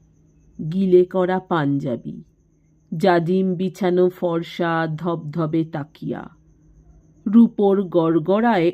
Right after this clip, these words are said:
অম্বুরি তামাক, আর রূপোর ডিবে মিঠে খিলি। আগাগোড়া ভঙ্গিতে মধ্যযুগীয় জমিদারের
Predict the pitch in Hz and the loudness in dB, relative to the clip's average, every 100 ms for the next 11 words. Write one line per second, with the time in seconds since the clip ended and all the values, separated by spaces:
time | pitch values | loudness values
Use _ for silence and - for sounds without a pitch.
0 | - 185 190 190 180 196 190 185 - 147 | -2 -2 0 -2 -2 -2 -4 -6 -6 -6
1 | 139 127 - _ - _ _ _ _ _ | -6 -8 -14 _ -20 _ _ _ _ _
2 | - 175 170 160 170 165 175 170 175 147 | -4 2 2 4 2 4 6 6 4 2
3 | 160 156 247 156 156 165 175 170 175 160 | -4 -2 0 0 0 -2 -4 -6 -8 -8
4 | - 165 - - - _ _ _ _ _ | -8 -8 -8 -12 -18 _ _ _ _ _
5 | _ _ _ _ - 240 233 240 277 302 | _ _ _ _ 0 4 4 4 2 2
6 | 339 320 262 208 214 208 202 285 285 214 | 2 2 0 -2 -2 -2 -2 -2 0 0
7 | 185 196 190 180 156 214 180 202 175 190 | 0 2 0 -2 -2 -4 -4 -8 -8 -6
8 | 196 190 170 165 165 170 165 160 160 | -4 -4 -2 -2 -2 -4 -4 -4 -4